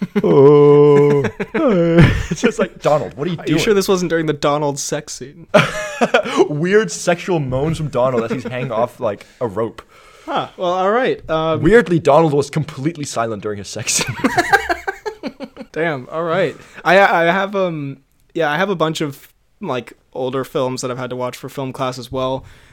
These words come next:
Speaker 2: but they are, they're not as exciting as the Donald, clearly, for, um, for talking about on
Speaker 1: Mm.
Speaker 2: the pod. Like, <laughs> nothing nearly
Speaker 1: <laughs>
Speaker 2: close to that cool happens in Battleship Potemkin from nineteen twenty-five. Um,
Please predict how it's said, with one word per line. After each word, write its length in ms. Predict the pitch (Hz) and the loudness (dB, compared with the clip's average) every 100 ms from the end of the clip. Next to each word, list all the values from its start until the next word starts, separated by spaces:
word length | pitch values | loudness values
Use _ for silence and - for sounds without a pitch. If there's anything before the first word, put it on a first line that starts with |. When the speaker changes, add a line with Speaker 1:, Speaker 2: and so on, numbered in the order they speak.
| _ | _
Speaker 2:
but 160 | 143 139 | -10 -4
they 180 | 143 | -2
are, 200 | 135 131 | -2 -4
they're 240 | 127 135 131 | -6 -6 -6
not 280 | 131 165 175 | -6 -6 -6
as 120 | 165 | -8
exciting 440 | 143 - 147 139 | -8 -6 -4 -6
as 120 | 120 | -8
the 80 | 127 | -12
Donald, 440 | 123 123 135 117 - | -10 -8 -8 -10 -10
clearly, 400 | 143 131 120 117 | -10 -8 -10 -12
for, 340 | - 127 117 | -10 -8 -6
um, 300 | 113 107 113 _ _ _ - | -8 -12 -16 _ _ _ -18
for 140 | - | -12
talking 260 | - 135 135 | -6 -4 -2
about 120 | 123 | -4
on 60 | 113 | -6
Speaker 1:
Mm. 20 | |
Speaker 2:
the 60 | 113 | -8
pod. 420 | 131 117 107 - _ | -6 -6 -8 -14 _
Like, 260 | 123 113 _ _ _ _ | -12 -12 _ _ _ _
<laughs> 400 | _ - - - | _ -14 -4 -2
nothing 400 | 190 165 180 156 127 | 2 2 2 -2 -2
nearly 400 | 151 170 165 143 | 0 2 2 0
Speaker 1:
<laughs> 220 | 147 - | -4 -6
Speaker 2:
close 260 | 151 151 139 | 0 0 2
to 40 | - | 0
that 100 | 135 | -2
cool 200 | - 139 | 0 0
happens 340 | 131 127 139 131 | 0 -4 -4 -4
in 280 | 120 175 - | -6 -10 -6
Battleship 600 | - 127 135 135 147 - | -2 0 0 -4 -6 -4
Potemkin 640 | - 151 - 139 135 123 117 | -4 -4 -4 -8 -6 -8 -8
from 200 | - 131 | -12 -10
nineteen 380 | 113 120 135 127 | -10 -10 -10 -10
twenty-five. 640 | 147 131 120 120 113 151 _ _ _ _ _ | -10 -12 -8 -6 -8 -12 _ _ _ _ _
Um, 320 | 151 226 220 | -4 -2 2